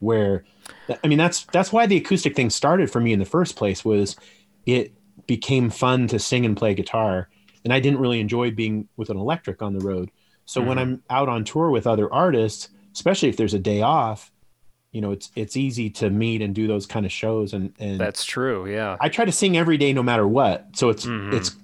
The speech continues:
Speaker 1: it's great if five people are watching instead of zero.
Speaker 2: Right.
Speaker 1: You know?
Speaker 2: Yeah. I didn't think about that. That's, uh, that's perfect on those, those days off on those bigger tours where you're working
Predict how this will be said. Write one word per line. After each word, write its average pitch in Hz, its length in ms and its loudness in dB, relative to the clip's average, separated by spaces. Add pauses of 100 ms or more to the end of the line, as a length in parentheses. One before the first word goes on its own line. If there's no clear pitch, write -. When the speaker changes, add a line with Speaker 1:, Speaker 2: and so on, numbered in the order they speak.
(280)
Speaker 1:
it's 143 140 0
great 180 340 4
if 151 100 2
five 185 400 2
people 139 280 2
are 117 100 4
watching 123 460 2
instead 120 360 0
of 107 140 0
zero. 113 460 2 (180)
Speaker 2:
Right. 135 520 0
Speaker 1:
You 127 140 0
know? 160 80 4
Speaker 2:
Yeah. 98 160 0 (420)
I 123 80 0
didn't 165 240 0
think 190 140 -2
about 123 180 0
that. 117 180 -2
That's, - 280 -4
uh, 120 200 0
that's 117 200 -4
perfect 147 540 -4
on 110 160 -4
those, 104 380 -6
those 110 200 -6
days 104 260 -6
off 101 220 -4
on 110 120 -8
those 101 160 -8
bigger 98 480 -8 (200)
tours 113 360 -4
where 107 140 -2
you're 101 180 -4
working 104 640 -6